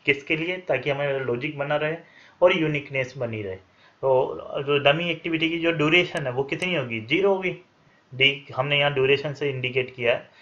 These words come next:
उसमें खर्चा भी नहीं होगा, Cost भी ज़ीरो होगी, time भी ज़ीरो होगा, resources भी ज़ीरो होगा। अगर resource बोलेंगे तो क्योंकि resource है, तो मतलब वही cost हो गई।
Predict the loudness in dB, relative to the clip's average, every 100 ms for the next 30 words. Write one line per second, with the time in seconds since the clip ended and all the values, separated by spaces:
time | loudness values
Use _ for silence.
0 | -20 _ 0 0 -2 -6 0 4 6 6
1 | 2 0 -2 -2 -4 -6 _ _ _ _
2 | _ 6 6 6 -2 -2 0 2 2 0
3 | 0 4 4 2 -2 -2 0 4 6 6
4 | 4 0 -2 0 -4 -4 -6 -4 2 4
5 | 6 6 4 0 -2 -2 0 0 2 0
6 | 0 0 0 0 0 2 2 0 -2 -4
7 | -4 2 2 6 4 4 0 0 -2